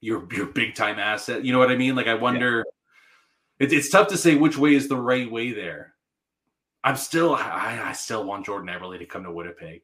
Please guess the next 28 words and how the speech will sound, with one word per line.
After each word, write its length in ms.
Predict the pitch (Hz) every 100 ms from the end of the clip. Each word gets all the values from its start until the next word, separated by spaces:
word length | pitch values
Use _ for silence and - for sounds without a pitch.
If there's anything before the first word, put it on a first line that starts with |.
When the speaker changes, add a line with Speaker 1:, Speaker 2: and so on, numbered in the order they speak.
| -
Speaker 1:
I, 120 | 101
I'm, 200 | 107 123
I'm, 340 | 110 113 110 107
I'm 100 | 123
holding 300 | 135 139 123
on 160 | 120
Speaker 2:
He 60 | 110
Speaker 1:
to 60 |
Speaker 2:
can 0 |
Speaker 1:
that 160 | 107 107
Speaker 2:
come. 120 | 226
Speaker 1:
one. 80 | 131 - _ _ _
Speaker 2:
He 60 | 180
can 120 | 196
come 220 | 247 208
Speaker 1:
He 80 | 196
Speaker 2:
too 140 | 214
Speaker 1:
can 80 | 196
Speaker 2:
after 240 | 143 - 127
that 140 | 101
move. 160 | 104 -
Speaker 1:
Oh, 80 | 170
yeah. 80 | 156 - - _ _ -
Oh, 360 | 254 226 214 185
yeah, 200 | 160 143
I 20 |
tell 160 |
you, 60 | 143